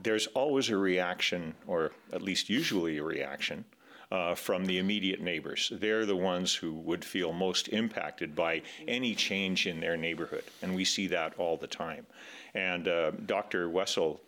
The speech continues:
talked about the importance of not just hearing from those voices. If you look at affordable housing, it's a regional need. It is a regional benefit.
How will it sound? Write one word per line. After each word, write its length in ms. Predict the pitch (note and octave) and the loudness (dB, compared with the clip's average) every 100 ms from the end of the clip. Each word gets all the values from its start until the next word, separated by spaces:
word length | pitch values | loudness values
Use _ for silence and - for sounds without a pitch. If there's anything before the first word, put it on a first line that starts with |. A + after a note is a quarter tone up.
| - | -10
talked 320 | - G2+ - | -2 -2 -2
about 320 | F2+ D#2 C#2+ - - - - | 0 2 2 -2 -14 -18 -8
the 100 | G#2 | -2
importance 640 | G2 F#2+ A#2 A#2+ G#2 G2+ - | -2 -2 0 0 2 0 0
of 140 | E2 | -2
not 380 | E2+ F2+ F#2 - | -2 -2 -2 -4
just 360 | - F2 - | 0 2 0
hearing 480 | - - G#2+ G2 E2 | -2 -2 0 0 -2
from 320 | D#2 G2 E2+ | -2 -2 -2
those 300 | E2 F#2 G2 | 2 2 2
voices. 540 | - E2 D2 - - - - - - | 2 0 0 0 -2 -4 -8 -14 -12
If 160 | - - | -10 0
you 140 | G#2 | 2
look 180 | A2+ A#2 | 4 2
at 80 | A2 | -2
affordable 480 | G2+ - G#2+ F#2+ F2+ | -2 0 2 2 0
housing, 480 | F2+ A2 F#2+ E2 D#2 - - - - | 0 0 0 -2 -4 -14 -18 -18 -6
it's 280 | G#2 A2+ G#2+ | -2 0 0
a 60 | |
regional 720 | F2 F2 A#2+ A#2 G2+ F2+ D#2+ D#2 - - | 0 0 0 2 0 2 0 -2 -8 -2
need. 520 | F#2+ G2+ F2+ - - _ | 0 2 0 -4 -10 _
It 160 | G2 G2 | -2 0
is 160 | G2 F#2+ | 2 0
a 80 | |
regional 500 | D#2+ F2+ G2+ F#2+ E2+ | -2 0 0 0 -2
benefit. 460 | D#2 D#2+ D2+ - - | 0 -2 -2 -8 -10